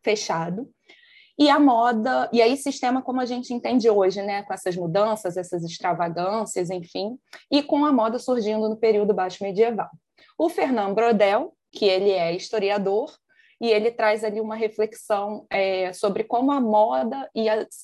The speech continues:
a, a camada social, ela se, se relaciona, ou como a moda serve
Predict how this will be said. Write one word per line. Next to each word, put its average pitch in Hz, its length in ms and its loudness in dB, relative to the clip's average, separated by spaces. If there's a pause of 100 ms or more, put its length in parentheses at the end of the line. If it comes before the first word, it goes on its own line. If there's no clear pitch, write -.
(240)
a, 202 220 0
a 180 100 -10
camada 226 580 0
social, 214 720 0 (320)
ela 196 280 4
se, 208 500 -4
se 214 160 0
relaciona, 208 840 0
ou 170 60 -8
como 208 220 -4
a 214 40 -2
moda 196 300 -4
serve 226 720 0